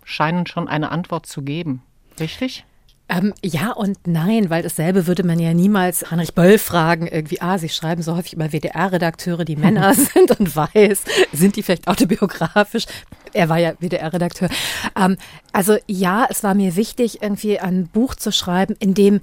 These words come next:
Speaker 2: Menschen wie ich vorkommen, aber ich bin ja nicht Nivedita. Sie ist halt halb so alt wie ich. Ähm, sie hat ganz viele Erfahrungen gemacht, die ich niemals hatte, irgendwie, um die ich sie auch ganz doll beneide, wie zum Beispiel dieses wunderbare Studium bei Saraswati, ihrer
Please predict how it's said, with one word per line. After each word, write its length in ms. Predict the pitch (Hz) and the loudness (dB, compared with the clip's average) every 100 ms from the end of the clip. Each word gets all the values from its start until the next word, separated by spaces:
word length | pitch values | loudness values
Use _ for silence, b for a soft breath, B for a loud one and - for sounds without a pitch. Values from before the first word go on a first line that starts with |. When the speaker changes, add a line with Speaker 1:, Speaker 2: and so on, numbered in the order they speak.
| B | B
Speaker 2:
Menschen 420 | 190 190 208 214 | 2 4 4 0
wie 100 | 185 - | -2 -2
ich 260 | 202 - | -2 -2
vorkommen, 520 | - 202 247 - 214 214 | 0 2 4 2 0 0
aber 160 | 196 220 | -2 -2
ich 200 | - - | -6 -2
bin 320 | - 214 233 | 6 8 10
ja 240 | 220 180 | 8 6
nicht 520 | 180 185 190 - - - | 6 6 6 2 -8 2
Nivedita. 600 | 180 165 170 208 165 156 | 2 4 2 2 2 2
Sie 120 | 156 | -2
ist 180 | 170 - | -4 -6
halt 220 | 156 - - - | -6 -6 -12 -2
halb 180 | 170 165 | -2 0
so 100 | 156 | 0
alt 300 | 190 233 - | 2 2 2
wie 80 | 180 | 0
ich. 280 | 175 170 - B B B - | 0 -2 -6 B B B 2
Ähm, 240 | 185 175 196 | 2 2 0
sie 180 | 190 160 | 0 -2
hat 140 | 196 | 0
ganz 220 | 180 165 | 0 0
viele 260 | 196 180 190 | 0 0 0
Erfahrungen 460 | 170 - 180 190 | -2 -2 0 0
gemacht, 280 | 180 185 180 | 0 -2 -4
die 100 | - | -8
ich 120 | - | -2
niemals 480 | 185 185 185 170 - | 2 4 2 0 -4
hatte, 340 | 220 - 208 185 | -4 2 2 2
irgendwie, 220 | 185 175 | -2 -6
um 80 | 170 | -8
die 60 | |
ich 100 | 185 | -10
sie 100 | - | -12
auch 120 | - - | -14 -8
ganz 340 | 175 202 - | -4 -4 -2
doll 260 | 175 175 170 | 0 0 0
beneide, 640 | 175 165 165 196 185 156 | -2 -2 -2 -2 -2 -2
wie 120 | 196 | -4
zum 180 | - 180 | -4 -4
Beispiel 260 | 175 - | -4 -6
dieses 280 | 165 156 160 B B - | -6 -6 -8 B B -4
wunderbare 600 | 170 196 214 175 170 170 | 4 6 6 2 -2 -4
Studium 520 | - 170 175 170 160 | -4 -2 -2 -2 -4
bei 220 | 147 156 | -4 -4
Saraswati, 640 | 165 160 160 175 156 147 | -4 -6 -6 -6 -8 -8
ihrer 280 | - 165 156 | -8 -6 -8